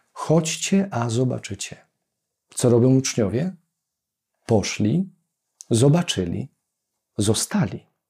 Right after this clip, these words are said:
Trzeba pójść za Jezusem, zdecydować się, żeby Go poznać, posłuchać i na podstawie tego doświadczenia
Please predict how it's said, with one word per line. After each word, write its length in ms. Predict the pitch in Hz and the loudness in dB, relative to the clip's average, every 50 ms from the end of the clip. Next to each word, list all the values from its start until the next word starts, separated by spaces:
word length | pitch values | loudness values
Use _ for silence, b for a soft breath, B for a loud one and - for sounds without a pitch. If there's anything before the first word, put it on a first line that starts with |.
| _ _ _ _ B B B B B B B B B B | _ _ _ _ B B B B B B B B B B
Trzeba 300 | - - 165 147 151 147 | 0 2 4 4 4 4
pójść 500 | 151 - - - - 240 262 233 175 127 | 2 -2 -2 0 4 4 4 4 4 2
za 180 | 120 139 156 160 | 2 2 4 4
Jezusem, 560 | 160 165 151 135 127 107 - - 113 104 107 | 4 4 2 2 0 0 -2 -2 -2 0 2
zdecydować 760 | 110 113 117 117 156 - 165 160 202 226 180 113 101 95 - | 2 2 2 2 2 2 2 4 4 2 2 0 -2 -4 -4
się, 220 | - - 135 139 139 | -2 0 0 0 2
żeby 260 | 131 135 120 120 123 | 0 0 0 0 0
Go 140 | 120 131 135 | 0 -2 -4
poznać, 720 | - - 101 95 85 - - - - - - - - _ _ _ _ _ | -4 -6 -8 -8 -8 -10 -14 -16 -18 -18 -20 -20 -20 _ _ _ _ _
posłuchać 760 | - - 107 - - - 170 170 160 - 147 139 131 - b b b b b b b b b - | -4 -4 -4 -4 -2 0 0 0 2 2 0 0 -2 -4 b b b b b b b b b 2
i 80 | 131 | 2
na 100 | 131 135 | 2 4
podstawie 460 | 131 139 139 - - 160 156 143 147 | 4 2 0 0 0 2 2 2 2
tego 300 | 139 - - 170 151 147 | 2 2 0 2 4 4
doświadczenia 720 | 135 127 131 - - - 131 127 - - 151 156 143 131 120 | 4 4 2 0 -2 -4 -6 -6 -6 -4 -2 -2 -2 -2 -4